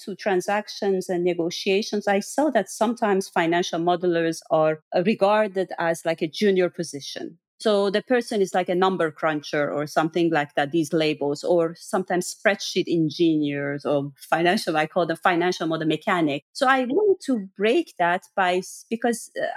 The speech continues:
I saw the problem, I saw the issue, and so many people were calling me and complaining about, "Oh, this is how they are, I'm being treated, you know, in the workplace as a financial modeler."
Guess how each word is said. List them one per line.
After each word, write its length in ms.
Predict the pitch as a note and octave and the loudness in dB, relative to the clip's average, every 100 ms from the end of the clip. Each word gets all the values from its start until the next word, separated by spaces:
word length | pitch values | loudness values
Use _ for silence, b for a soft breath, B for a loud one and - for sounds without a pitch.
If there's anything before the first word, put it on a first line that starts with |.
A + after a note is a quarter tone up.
| - | -2
I 140 | C#4+ | 0
saw 380 | C4+ - C#4 F4+ | -2 -2 0 2
the 100 | A3 | 0
problem, 600 | - D#3+ D#3+ F#3+ A3+ F4 | 0 0 0 0 2 0
I 140 | G#3 G3 | 0 -2
saw 300 | - - B3 | -2 -2 0
the 240 | A3 - | 0 -2
issue, 400 | F3+ - - G#3 | -2 -2 -2 2
and 200 | F#3+ F3 | 2 2
so 240 | - - A3+ | 0 -2 2
many 200 | G3+ G3 | 2 2
people 260 | F#3+ G#3 | -2 0
were 140 | F3 E3+ | 0 0
calling 440 | A3 G#3 G3 F#3+ | 2 2 2 2
me 260 | F#3+ F#3+ F#3 | 4 4 2
and 140 | F3+ | 0
complaining 680 | - E3+ - F#3+ G3 F#3+ F3+ | -2 -4 0 2 4 2 0
about, 240 | E3+ E3 - B B | 2 0 0 B B
"Oh, 160 | - F3 | 0 2
this 240 | F3+ - | 0 -4
is 80 | F3+ | -4
how 160 | F#3+ E3+ | 0 2
they 120 | E3 | 2
are, 140 | D3+ | 0
I'm 200 | C#3+ D#3 | 0 0
being 200 | D#3 D3 D3 | 2 0 0
treated, 680 | - A#3+ A#3+ A3+ G#3+ G#3 G3+ | -2 -2 0 0 2 0 -2
you 120 | G3+ | -2
know, 240 | G3 G3 | 2 4
in 100 | F#3+ | 4
the 100 | F#3 | 2
workplace 640 | F3+ G3 F#3+ - G3 F#3 F#3+ | 2 0 0 0 0 0 0
as 80 | |
a 60 | F#3 | -2
financial 500 | F#3+ F3+ F3 F3 F3+ | 0 0 0 0 0
modeler." 460 | F3 E3+ F3 E3+ | 0 0 2 0